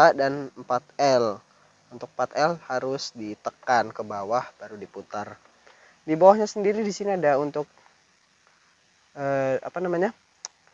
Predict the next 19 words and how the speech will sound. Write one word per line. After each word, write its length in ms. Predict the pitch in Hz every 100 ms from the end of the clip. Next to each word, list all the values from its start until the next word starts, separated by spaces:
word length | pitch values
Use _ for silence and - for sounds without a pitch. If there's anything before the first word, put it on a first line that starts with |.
| _ _ _ _ _ 202
Hill 160 | 220
descent 320 | 190 196 180
control 640 | 185 175 202 190 156 135 131 139
dan 160 | 151
juga 240 | 151 151 151
ada 240 | 127 123
untuk 240 | 120 127 - _ _ _
rear 160 | 127 120 120
defog. 480 | 113 107 - 110 - _ _ _ _ _ _ 147
Nah, 80 | 139 _ _ _ _ _ _ -
tadi 160 | 151
A 80 | 175
C-nya 320 | 151 151 175
juga 240 | 143 127 120 127
belum 240 | 123 -
auto 320 | 127 156 147
dan 320 | 147 131 131
digital 320 | 131 127 143
ya. 100 | 117